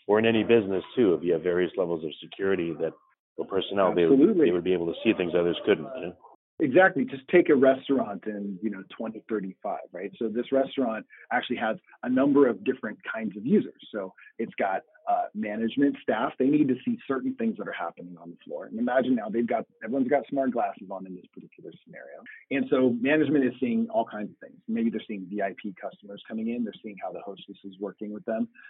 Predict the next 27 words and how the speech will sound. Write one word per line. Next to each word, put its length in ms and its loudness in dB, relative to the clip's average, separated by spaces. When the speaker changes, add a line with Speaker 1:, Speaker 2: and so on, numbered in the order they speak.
Speaker 2:
They're 180 -4
seeing 160 -4
how 140 -6
the 60 -8
wait 260 -10
staff 260 -6
is 200 -4
performing. 640 -4
They're 100 -10
seeing, 200 -12
like, 160 -12
the, 80 -8
the 80 -10
timing 420 -4
for 200 -8
how 140 -12
the 100 -20
kitchen 400 -10
is, 140 -20
how 200 -10
fast 260 -8
they're, 220 -10
they're 120 -14
meeting 380 -10
demands. 400 -6
The 80 -4
kitchen 520 2